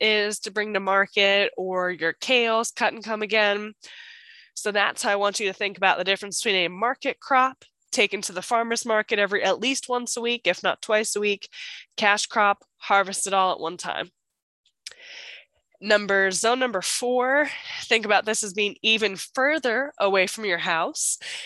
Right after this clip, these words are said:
Now, I will say you may not have a zone four or a zone five, depending on your property. So zone four is animal care. If you've got bigger animals that you don't have to visit as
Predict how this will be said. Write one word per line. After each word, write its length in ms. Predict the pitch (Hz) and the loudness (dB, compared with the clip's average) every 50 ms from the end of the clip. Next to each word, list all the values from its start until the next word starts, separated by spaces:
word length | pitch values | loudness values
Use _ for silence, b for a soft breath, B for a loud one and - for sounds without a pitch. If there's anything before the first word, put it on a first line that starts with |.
| B B - | B B 2
Now, 140 | 214 214 | 4 4
I 20 | 202 | 4
will 180 | 196 202 220 | 4 4 2
say 220 | 220 - - 226 214 | 2 2 2 2 2
you 200 | 202 208 233 240 | 2 0 -2 0
may 200 | 233 226 214 196 | 0 0 0 2
not 320 | 190 190 202 240 - - | 0 0 0 0 -2 -4
have 340 | - 240 240 247 254 247 220 | -4 -2 -2 -2 -2 -2 -4
a 80 | 214 185 | -6 -6
zone 280 | 196 196 185 175 175 | -4 -4 -4 -4 -4
four 420 | - - - 220 220 214 214 - - | -8 -8 -6 -4 -2 -2 -2 -2 -2
or 220 | - 185 190 202 | -2 0 0 0
a 80 | 214 247 | 0 0
zone 300 | 240 - 254 254 262 240 | -2 -2 -2 -4 -4 -6
five, 420 | - - 247 240 247 262 285 - 403 - - - B B B B B B B B - | -4 2 4 4 4 4 2 0 -4 -8 -12 -20 B B B B B B B B -4
depending 420 | 220 - - 208 196 208 208 - | -4 0 2 0 2 2 0 0
on 240 | - - 180 196 208 | 2 2 2 4 2
your 80 | 202 185 | 0 -4
property. 480 | - - 208 196 202 - 220 220 220 | -2 0 2 2 2 2 0 0 0
So 220 | 202 - - 208 196 | 0 0 -2 -2 -2
zone 320 | 170 208 214 226 220 202 | 0 0 0 0 0 -4
four 720 | - - - - 247 233 233 233 233 247 254 262 262 - B B B B B B B B - | -8 -10 -8 -6 -6 -4 -2 -2 0 2 2 2 0 -2 B B B B B B B B 0
is 400 | - 202 190 190 185 180 - - _ - | 2 4 6 6 4 4 0 -4 _ 2
animal 320 | 254 294 269 247 208 180 | 4 4 4 2 -2 -4
care. 380 | - - 214 160 156 143 - - _ _ _ _ B B B B B B B B B | -4 -2 -2 -2 -2 -2 -4 -8 _ _ _ _ B B B B B B B B B
If 180 | 196 220 - | -2 0 0
you've 140 | 202 196 170 | -2 0 2
got 300 | 202 196 185 - - 170 | 4 2 2 2 2 2
bigger 280 | 220 214 214 226 226 - - | 4 4 4 4 0 0 0
animals 400 | 214 208 214 214 220 214 208 196 | -2 -2 -2 -2 -4 -4 -4 -2
that 160 | 220 226 - | -4 -4 -4
you 60 | 214 185 | -2 0
don't 160 | 202 196 196 | 0 0 2
have 160 | 190 185 - | 0 -4 -4
to 140 | - 170 160 - | -6 -10 -6 0
visit 360 | 240 247 254 247 262 - - | 0 0 0 0 -4 -4 0
as 260 | - 220 214 208 - | 2 2 2 2 0